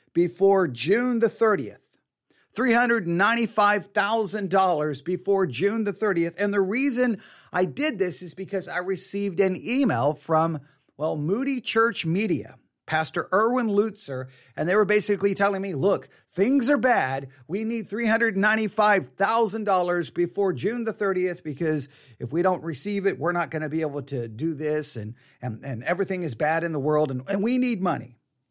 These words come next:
Now, remember, they sent me the email. I didn't go looking for it. So I,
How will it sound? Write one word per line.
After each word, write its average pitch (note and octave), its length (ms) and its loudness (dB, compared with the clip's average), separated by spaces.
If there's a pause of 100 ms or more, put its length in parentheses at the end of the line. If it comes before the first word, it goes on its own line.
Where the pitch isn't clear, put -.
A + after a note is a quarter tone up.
(580)
Now, D#3+ 140 -2
remember, G3+ 340 0
they G3 220 2
sent A#3 320 -2
me C4 160 2
the F3+ 220 0
email. C#3 240 -2
I D3 100 2
didn't F#3 220 2
go F#3+ 120 2
looking F3+ 420 0
for C#3 260 -4
it. A2+ 100 -10
So G#3 220 0
I, F3 240 0